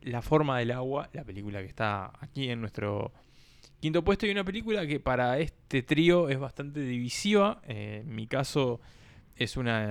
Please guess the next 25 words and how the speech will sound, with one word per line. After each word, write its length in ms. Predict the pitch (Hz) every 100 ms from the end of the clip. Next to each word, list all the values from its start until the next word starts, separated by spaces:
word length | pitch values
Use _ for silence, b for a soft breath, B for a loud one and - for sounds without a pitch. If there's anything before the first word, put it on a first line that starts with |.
| 104
de 80 | 104
mis 160 | 107
favoritas 720 | - 107 131 170 156 120 - -
de, 580 | 123 110 107 107 104 - -
de 260 | - - 107
Del 220 | 107 104
Toro. 260 | - 156 170
Yo 200 | - 110
soy 160 | - 110
una, 320 | 107 101 95 -
un, 260 | 113 107 - _ _ -
un 120 | 131
defensor 500 | 123 120 107 139 131
firme 360 | - 165 151
de 100 | 113 113
esta, 420 | - 107 104 101 b b b b b b _
de 100 | 127
esta 160 | 127 143
fábula 760 | - 170 170 160 151 143 131 120
con 240 | 117 113
toques 280 | 131 127 123
de 120 | 110
ciencia 340 | - 131 117 113
ficción 720 | 107 - 139 135 131 131 151 b b _
y 680 | - 113 104 104 104 104 104